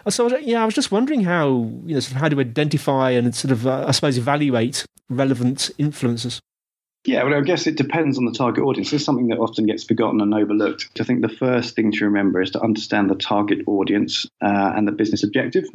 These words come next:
Speaker 2: that you're trying to achieve. And that could be, if you're looking for a business objective, it could be building brand awareness, it could be building advocacy,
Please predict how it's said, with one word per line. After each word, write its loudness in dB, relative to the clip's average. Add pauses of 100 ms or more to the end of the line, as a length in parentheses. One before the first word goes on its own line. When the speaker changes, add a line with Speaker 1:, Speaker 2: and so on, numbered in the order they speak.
(240)
Speaker 2:
that 0
you're 2
trying 0
to 2
achieve. 0
And 0
that -4
could -2
be, 0
if -18
you're 2
looking 0
for 0
a 0
business -2
objective, 0
it -14
could -20
be 0 (120)
building 0
brand 0
awareness, 0
it -16
could -4
be 0
building 2
advocacy, 0